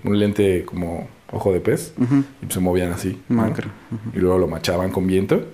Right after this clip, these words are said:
Speaker 1: y quedó increíble, güey.
Speaker 2: Sí.
Speaker 1: Se ve muy bien.
Speaker 2: La escena del cereal también es así, como
Speaker 1: Ah, y tenían uno, pero eso lo machaban, eso era como el primer plano, ¿no? Para
Speaker 2: Ujú.
Speaker 1: verles las cabe-, las caras.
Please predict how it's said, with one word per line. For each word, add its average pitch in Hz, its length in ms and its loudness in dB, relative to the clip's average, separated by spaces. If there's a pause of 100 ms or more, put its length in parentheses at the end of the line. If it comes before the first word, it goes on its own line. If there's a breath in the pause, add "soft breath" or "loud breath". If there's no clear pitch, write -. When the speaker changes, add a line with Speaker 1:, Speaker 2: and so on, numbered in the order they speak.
(360)
Speaker 1:
y 104 80 -8
quedó 90 220 -2
increíble, 90 460 -4
güey. - 240 -18 (1400 loud breath)
Speaker 2:
Sí. 117 280 0 (180)
Speaker 1:
Se 78 100 -4
ve 85 100 -2
muy 85 280 -2
bien. 80 260 -6
Speaker 2:
La 127 100 2
escena 139 260 4
del 113 140 2
cereal 110 340 0
también 107 340 0
es 104 200 -2
así, 110 340 -8 (100)
como 127 140 0
Speaker 1:
Ah, 143 180 0
y 139 80 4
tenían 131 400 4
uno, 135 400 4 (320)
pero 123 220 4
eso 151 160 4
lo 160 100 6
machaban, 127 440 2
eso 156 140 4
era 180 80 6
como 147 140 4
el 110 60 2
primer 113 240 4
plano, 117 240 2
¿no? 120 160 2 (140)
Para 101 120 4
Speaker 2:
Ujú. 107 100 6
Speaker 1:
verles 107 180 4
las 92 180 -2
cabe-, 85 280 -2
las 92 160 0
caras. 101 380 -2